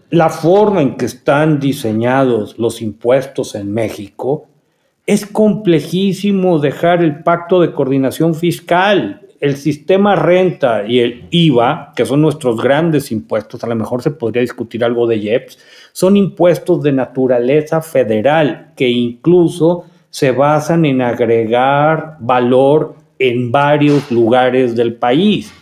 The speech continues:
Tú no te puedes salir unilateralmente si no tienes en paralelo un sistema de precios de transferencia.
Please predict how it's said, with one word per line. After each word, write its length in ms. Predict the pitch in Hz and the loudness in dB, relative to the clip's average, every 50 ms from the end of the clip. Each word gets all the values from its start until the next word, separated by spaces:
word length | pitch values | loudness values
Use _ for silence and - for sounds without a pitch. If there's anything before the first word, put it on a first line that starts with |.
| _ _ _ _ _ _ _ _ _ _ _ | _ _ _ _ _ _ _ _ _ _ _
Tú 180 | - 214 220 | 2 2 4
no 300 | 214 208 208 208 208 - | 4 4 4 2 0 0
te 100 | - 180 | 0 -2
puedes 540 | - - - 160 165 175 185 185 175 180 - | -2 -2 0 2 4 4 4 2 0 -2 -2
salir 340 | - 135 127 123 131 147 160 | -2 -2 0 0 2 2 2
unilateralmente 1400 | 151 156 147 139 127 120 117 113 117 - 120 120 120 127 135 151 147 139 135 135 135 135 123 - - 151 143 | 2 2 2 2 2 2 0 0 0 -2 0 0 2 2 2 2 2 2 2 2 0 0 -2 -2 -2 -2 -2
si 160 | - - 123 | -2 -4 -4
no 240 | 120 123 139 151 147 | -2 -2 -2 -2 -2
tienes 480 | - - 151 139 135 135 139 139 131 - | -4 -2 0 0 0 0 0 -2 -2 -4
en 140 | 127 117 110 | -6 -8 -6
paralelo 640 | - 117 110 110 110 110 117 120 123 127 135 139 | -6 -4 -4 -2 -2 -2 0 0 0 2 2 2
un 160 | 131 123 123 120 | 2 0 -2 -4
sistema 580 | - 135 127 - - - 123 123 131 131 131 | -4 -6 -6 -4 -4 -2 -2 0 0 0 0
de 80 | 123 117 | -2 -2
precios 500 | - - 120 120 117 113 - 135 127 110 | -4 -6 -4 -4 -4 -2 -4 -4 -4 -4
de 120 | 120 113 | -4 -6
transferencia. 1040 | - - 120 120 117 - - 123 123 123 139 165 175 175 151 - - 113 98 95 - | -4 -2 -2 -2 -2 -2 -4 -4 -2 0 0 0 0 0 -2 -4 -6 -8 -8 -8 -12